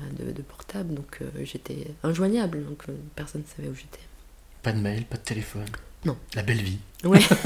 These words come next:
Speaker 2: <laughs>
Speaker 1: On était libre à l'époque. Bref, donc je, je me pointe, euh, je me pointe à Logrogno, et puis là, je suis accueillie par mon oncle.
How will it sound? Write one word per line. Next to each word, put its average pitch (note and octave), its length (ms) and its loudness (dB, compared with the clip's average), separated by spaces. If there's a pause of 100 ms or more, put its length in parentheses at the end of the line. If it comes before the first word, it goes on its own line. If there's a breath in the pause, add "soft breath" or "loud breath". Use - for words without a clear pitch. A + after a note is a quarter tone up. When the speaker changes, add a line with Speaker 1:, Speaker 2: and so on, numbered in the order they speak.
(160)
Speaker 2:
<laughs> - 420 4
Speaker 1:
On D#3+ 60 8
était E3+ 200 6
libre D#3+ 280 2
à C#3 60 -4
l'époque. B2+ 360 -4 (560 loud breath)
Bref, E3+ 380 6 (100)
donc F#3 220 4
je, E3 380 4
je D#3+ 60 2
me E3+ 120 6
pointe, F#3+ 400 2
euh, C3+ 440 2 (140)
je B2 140 -6
me B2+ 60 -4
pointe C#3 300 -8
à - 40 -4
Logrogno, C#3 600 -2
et G3 40 0
puis G3 160 -6
là, D3 100 -2
je D3 100 -6
suis - 120 -8
accueillie C3 240 -4
par C3 180 -8
mon D3 220 -2
oncle. F#3 220 -4